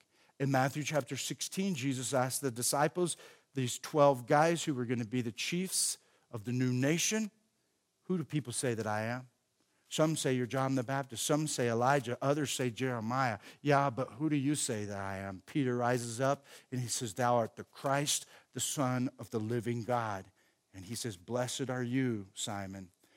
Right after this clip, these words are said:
for flesh and blood did not reveal that to you, but my Father in heaven.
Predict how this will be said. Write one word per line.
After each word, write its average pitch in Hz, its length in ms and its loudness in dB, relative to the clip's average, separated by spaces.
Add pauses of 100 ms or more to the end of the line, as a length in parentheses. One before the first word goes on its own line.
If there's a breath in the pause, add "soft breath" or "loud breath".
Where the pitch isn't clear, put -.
(140 soft breath)
for 117 120 -8
flesh 120 360 -2
and 120 120 -2
blood 127 280 -4
did 123 100 -4
not 117 220 -6
reveal 117 340 -2
that 107 220 -4
to 107 100 -12
you, 101 160 -6
but 98 160 -14
my 117 140 -8
Father 120 480 -2
in 104 100 -4
heaven. 104 420 -4